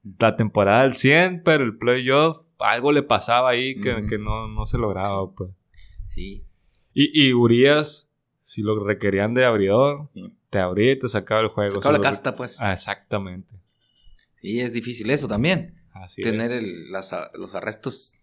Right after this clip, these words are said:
Speaker 2: psicológicos,
Speaker 1: Y
Speaker 2: tener la fuerza mental.
Speaker 1: y pasando de, de, de
Speaker 2: <clears throat>
Speaker 1: ser ese clutch en los playoffs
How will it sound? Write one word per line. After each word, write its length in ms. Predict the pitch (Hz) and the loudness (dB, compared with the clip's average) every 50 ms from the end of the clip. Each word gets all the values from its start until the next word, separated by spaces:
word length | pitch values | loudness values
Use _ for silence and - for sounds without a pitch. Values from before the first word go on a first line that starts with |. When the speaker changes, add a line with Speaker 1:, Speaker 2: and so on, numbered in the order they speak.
| _ _ _ - | _ _ _ -12
Speaker 2:
psicológicos, 540 | - - - 95 101 - 127 _ - - | -12 -12 -10 -12 -12 -12 -14 _ -18 -8
Speaker 1:
Y 40 | - | -4
Speaker 2:
tener 160 | - 110 110 | -4 -2 -2
la 60 | 117 117 | -4 -4
fuerza 220 | - 117 113 120 | -4 -2 -2 -2
mental. 400 | 113 98 - - 107 - - _ _ - | -2 -4 -4 -8 -10 -10 -12 _ _ -2
Speaker 1:
y 100 | 120 113 | -2 0
pasando 720 | - 135 123 113 - 110 107 117 127 131 135 139 139 131 | 2 2 2 2 2 -2 -2 0 0 0 2 2 0 0
de, 60 | - 117 123 120 117 110 110 104 - - | 0 0 2 2 4 2 0 -2 -4 -4
de, 20 | |
de 840 | 110 110 110 107 107 104 101 101 98 98 95 95 95 95 - - - | -2 -2 0 0 0 -2 -2 -2 -2 -4 -4 -4 -6 -8 -10 -10 -14
Speaker 2:
<clears throat> 60 | - | -10
Speaker 1:
ser 260 | - - - 113 113 120 | -6 0 2 4 4 4
ese 240 | 120 - 117 - - | 4 2 0 -2 -2
clutch 360 | - 123 123 131 131 - 139 | 0 2 2 2 2 2 0
en 80 | 127 117 | 0 0
los 160 | 107 98 - | 0 -4 -2
playoffs 640 | - 113 110 113 117 120 123 123 - - - - | -2 -2 0 0 0 -2 -2 -2 -4 -8 -18 -20